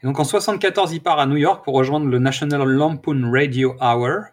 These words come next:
Et il part, contrairement aux autres qui partent sur le Saturday Night Live, lui, il part sur le Saturday Night Live with Howard Cosell, donc qui va être annulé, et ce qui lui permettra de revenir sur le Saturday Night Live quand Chevy Chase se casse. Et par le biais du groupe, en fait, il va commencer sa carrière au cinéma,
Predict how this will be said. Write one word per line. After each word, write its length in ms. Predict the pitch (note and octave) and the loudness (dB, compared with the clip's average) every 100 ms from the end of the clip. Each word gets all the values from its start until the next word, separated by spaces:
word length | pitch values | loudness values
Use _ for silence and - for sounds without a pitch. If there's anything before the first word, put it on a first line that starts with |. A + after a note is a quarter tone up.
| _ _ _ _ _ _ _ _ - | _ _ _ _ _ _ _ _ -2
Et 280 | C3 C3 C3+ | 2 2 0
il 120 | C#3+ | 0
part, 180 | - - | -2 0
contrairement 420 | E3 - E3+ F#3 | -4 0 0 2
aux 120 | F#3 | 2
autres 120 | F#3+ | 0
qui 100 | - | -2
partent 200 | C3+ F3+ | -4 -2
sur 140 | - D3 | 0 0
le 80 | C#3 | 2
Saturday 360 | D3 D3+ D3 | 0 -2 0
Night 220 | C#3+ C#3 | 0 0
Live, 280 | D#3 F3 F3 D3 | 0 2 2 0
lui, 140 | E3+ | -4
il 100 | D3+ | -2
part 160 | D#3+ D#3 | -2 -2
sur 120 | C3+ | -2
le 80 | B2+ | 0
Saturday 400 | D3+ D3 D#3 D3+ | 0 0 0 0
Night 240 | C#3+ C3 | 0 0
Live 200 | D#3 D#3+ | 0 0
with 180 | C#3 B2+ B2 - D3+ | -2 -4 -8 -6 -2
Howard 340 | D3+ D#3 D#3 | 2 2 0
Cosell, 480 | - C3+ C#3+ G3 - _ _ _ _ - | 0 0 2 0 -4 _ _ _ _ -12
donc 160 | A#2+ B2 | -10 -8
qui 180 | - | -2
va 120 | B2+ D3 | 0 2
être 100 | D3+ | 2
annulé, 480 | C#3+ C#3 F3 G#3 _ - | 2 2 0 -4 _ -8
et 80 | B2 | -8
ce 60 | |
qui 100 | - | -6
lui 80 | D3+ | -4
permettra 420 | D3 C#3 C#3 - | 0 0 0 -2
de 200 | C#3 A#2 | -4 -2
revenir 680 | G#2+ G2+ D3+ G#3 E3+ F#3+ D#3+ | -4 -2 0 0 0 -2 -2
sur 140 | - | -2
le 80 | C#3+ | -4
Saturday 360 | B2+ C3+ C3+ B2+ | -2 -2 -2 0
Night 220 | A#2+ A#2+ | -2 0
Live 220 | C#3 D#3 | 0 -2
quand 180 | - B2 | -4 -6
Chevy 240 | - B2+ B2 | -2 -2 -2
Chase 260 | D3 C#3+ | -2 -2
se 100 | - | -4
casse. 360 | A#2+ A#2 - - _ _ _ _ _ _ _ _ _ _ _ - - _ _ - | -6 -8 -8 -16 _ _ _ _ _ _ _ _ _ _ _ -20 -20 _ _ -4
Et 140 | A#2+ | -4
par 160 | B2+ D3+ | 0 0
le 80 | D3+ | 0
biais 140 | E3 | 0
du 100 | D3 | -2
groupe, 240 | C#3 F#3 D3+ | 0 0 0
en 60 | |
fait, 240 | B2+ D3+ A#2 | -2 -4 -6
il 20 | |
va 80 | A#2+ | -4
commencer 380 | C3 C3+ B2+ | -2 -2 -4
sa 140 | C#3 B2 | -6 -4
carrière 260 | A2+ A2+ | 0 0
au 40 | G#2+ | -2
cinéma, 600 | - G#2+ G#2+ C3+ F#3 | -6 -8 -4 -4 -4